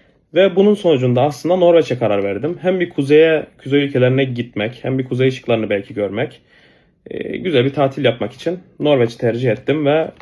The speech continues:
e, tahminim muhtemelen üç sene vermişlerdir. Çünkü birin üzerine üç gelmesi gerekiyor. Ama beş de verirlerse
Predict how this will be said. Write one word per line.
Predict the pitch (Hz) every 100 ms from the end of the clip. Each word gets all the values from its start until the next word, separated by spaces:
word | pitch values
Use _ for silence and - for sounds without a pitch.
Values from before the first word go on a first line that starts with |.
| -
e, | 131 127 127 123 123 76 73 73 50 50 50 - -
tahminim | - 156 151 143 135 196 - _ _ _
muhtemelen | - 151 139 143 151
üç | 160 135
sene | 143 139
vermişlerdir. | 131 117 113 107 107 123
Çünkü | 139 131 120
birin | 131 143
üzerine | 123 117 127
üç | - 123
gelmesi | - 104 101 -
gerekiyor. | 101 95 98 113 156 - _ _ _ -
Ama | 117 123
beş | 135 135 123
de |
verirlerse | 120 120 123 127 123 117 151